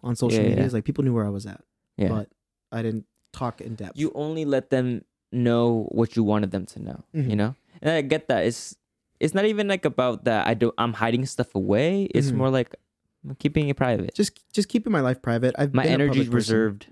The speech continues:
Speaker 1: Yeah, right? It's so contained. No one can break out of it pretty much. But the thing for me is I had to learn as I got older is people come and go.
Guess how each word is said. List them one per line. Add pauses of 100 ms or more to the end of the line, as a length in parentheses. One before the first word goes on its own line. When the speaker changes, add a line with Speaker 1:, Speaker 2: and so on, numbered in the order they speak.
Speaker 1:
Yeah,
right?
It's (100)
so (440)
contained. (360)
No
one
can
break
out
of
it
pretty
much.
But (560)
the
thing
for
me
is
I
had
to
learn
as
I
got
older (880)
is (580)
people
come
and
go.